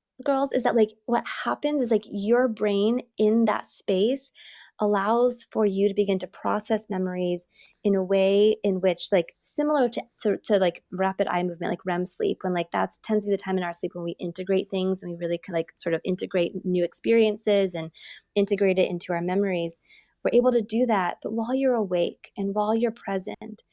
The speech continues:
and you have somebody there, hopefully that you feel safe with and supportive,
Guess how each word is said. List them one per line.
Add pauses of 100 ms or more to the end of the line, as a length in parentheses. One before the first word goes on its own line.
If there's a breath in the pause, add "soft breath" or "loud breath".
(160 soft breath)
and
you
have
somebody
there,
hopefully
that
you
feel
safe
with
and
supportive,